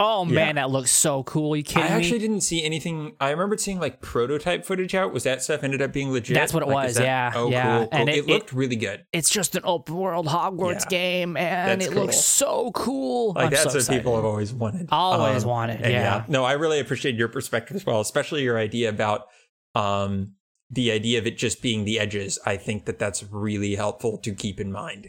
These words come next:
Speaker 2: 'cause it's very easy to blow things out of proportion, because our brain doesn't know how to categorize.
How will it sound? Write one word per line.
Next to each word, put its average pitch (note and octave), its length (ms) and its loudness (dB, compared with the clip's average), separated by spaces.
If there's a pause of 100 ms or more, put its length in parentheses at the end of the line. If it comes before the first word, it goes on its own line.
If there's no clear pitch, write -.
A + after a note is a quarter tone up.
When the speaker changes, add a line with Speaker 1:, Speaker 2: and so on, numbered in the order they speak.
Speaker 2:
'cause A2 140 -2
it's - 300 -6 (100)
very A2 380 0
easy G#2+ 200 -2
to G#2 60 -4
blow G2+ 200 0
things G2+ 240 -4
out G#2 100 -6
of G2 80 -6
proportion, G#2 500 -4
because G#2+ 360 -2 (240)
our A#2+ 160 2
brain C#3 580 0
doesn't C3+ 260 -2
know C3 120 0
how B2 120 2
to A#2+ 60 -2
categorize. A2 800 0